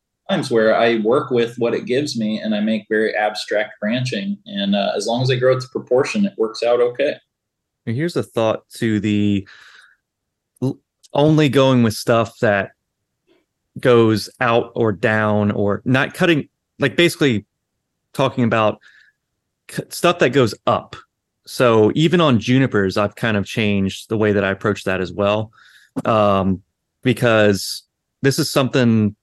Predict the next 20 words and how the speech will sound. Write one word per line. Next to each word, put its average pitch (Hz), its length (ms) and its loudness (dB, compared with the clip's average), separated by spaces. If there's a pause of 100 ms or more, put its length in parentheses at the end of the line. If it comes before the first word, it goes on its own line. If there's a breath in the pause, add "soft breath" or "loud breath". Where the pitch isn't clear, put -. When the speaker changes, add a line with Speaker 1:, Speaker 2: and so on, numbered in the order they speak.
(220)
Speaker 2:
that, 107 300 -2 (180)
uh, 107 200 0
me 120 160 4
and 113 80 4
you 135 160 4
had 113 140 2 (180)
talked 113 240 -2
about, 95 220 0
Mike, 104 300 0
when 104 120 0
you 107 100 0
told 113 200 0
me 110 60 2
about 104 340 -2
fishbone 107 580 2 (360 soft breath)
shaped - 400 -4
branches. - 680 -4 (520 soft breath)
And 113 180 2
Speaker 1:
Yeah. 180 80 4
Speaker 2:
so 113 400 4